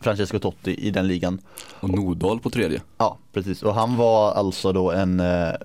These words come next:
Speaker 1: Pro Vercelli-symbol. Och deras, eh, arena är även döpt efter den här, eh,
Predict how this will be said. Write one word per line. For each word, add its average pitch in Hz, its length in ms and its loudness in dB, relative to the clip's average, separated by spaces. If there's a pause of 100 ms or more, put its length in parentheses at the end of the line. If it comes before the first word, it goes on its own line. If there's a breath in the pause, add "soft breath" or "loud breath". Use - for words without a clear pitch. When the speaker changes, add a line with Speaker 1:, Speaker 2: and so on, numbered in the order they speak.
(160)
Speaker 1:
Pro 110 140 -2
Vercelli-symbol. 92 1600 0 (120)
Och - 520 -4 (180)
deras, 92 560 0
eh, 82 380 0 (320)
arena 110 640 0
är - 240 0
även 87 440 -2
döpt 117 380 -4
efter 95 220 -6
den 87 140 -4
här, 80 300 -4
eh, 80 140 -4